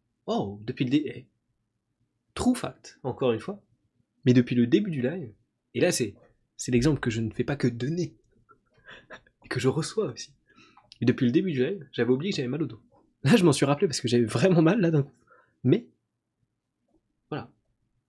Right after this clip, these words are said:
Merci à vous. <laughs> Ah, mais pourquoi ma tête, elle penche comme ça ? Bonjour. Ah, c'est pas bien. Ah, par contre, là, j'ai vraiment mal. <laughs> C'est triste.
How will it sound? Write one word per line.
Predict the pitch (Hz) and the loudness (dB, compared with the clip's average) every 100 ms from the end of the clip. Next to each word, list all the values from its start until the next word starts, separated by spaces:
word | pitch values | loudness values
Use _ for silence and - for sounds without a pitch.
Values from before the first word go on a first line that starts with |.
| _ - | _ -2
Merci | 185 247 - | 0 0 2
à | 190 | 2
vous. | 117 107 | 2 -4
<laughs> | - - - _ _ - - _ _ _ - - | -6 -6 -10 _ _ -20 -20 _ _ _ -8 -6
Ah, | - | -4
mais | 135 | -6
pourquoi | 185 247 | -4 -2
ma | 156 | -2
tête, | 170 | -2
elle | 131 | -6
penche | 139 139 | -8 -6
comme | 113 | -6
ça ? | 131 147 _ _ _ _ _ _ _ - | -6 -10 _ _ _ _ _ _ _ -6
Bonjour. | 208 175 175 - - - - _ _ _ _ _ _ _ _ _ - | -2 -2 -2 -8 -14 -14 -14 _ _ _ _ _ _ _ _ _ -12
Ah, | - - - | -10 -10 -12
c'est | - - | -14 -8
pas | |
bien. | 123 160 _ | -6 -8 _
Ah, | - 135 104 | -10 -10 -12
par | - | -14
contre, | 147 - | -14 -12
là, | |
j'ai | 123 117 | -10 -8
vraiment | 120 123 | -6 -6
mal. | 101 | -6
<laughs> | 95 - - - - - - _ _ _ _ _ - - _ - - _ _ 196 185 143 | -8 -12 -20 -20 -20 -20 -20 _ _ _ _ _ -20 -20 _ -20 -20 _ _ -14 -14 -14
C'est | - | -12
triste. | 151 160 - | -8 -8 -10